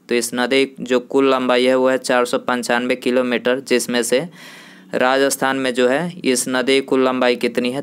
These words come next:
तीन सौ तीस किलोमीटर, ठीक है। राजस्थान में इस नदी की कुल लंबाई तीन सौ तीस किलोमीटर है, जबकि इसकी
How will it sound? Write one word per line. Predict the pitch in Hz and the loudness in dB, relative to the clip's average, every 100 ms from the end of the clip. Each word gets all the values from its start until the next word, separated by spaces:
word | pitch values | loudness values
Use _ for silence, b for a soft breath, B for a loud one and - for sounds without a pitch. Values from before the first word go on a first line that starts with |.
| - | -10
तीन | - 135 135 | -6 -4 -2
सौ | 131 139 | -2 -2
तीस | 127 - 131 120 | -2 -2 -2 -2
किलोमीटर, | 120 117 110 104 110 | 0 0 0 -2 -4
ठीक | - 127 | -4 -2
है। | 135 | 0
राजस्थान | 127 127 127 131 127 | 2 2 0 -2 -2
में | 131 175 180 | -2 -6 -6
इस | 113 117 | -6 -4
नदी | 127 127 | -2 0
की | 131 | 0
कुल | 131 131 | 0 0
लंबाई | 127 127 127 | 2 0 0
तीन | - 127 | -2 -4
सौ | 127 123 | -2 -2
तीस | 135 127 | -2 -2
किलोमीटर | - 123 123 117 123 | 0 -2 0 0 0
है, | 131 | 0
जबकि | 123 120 120 | 0 0 0
इसकी | 117 - 143 | -4 -2 -4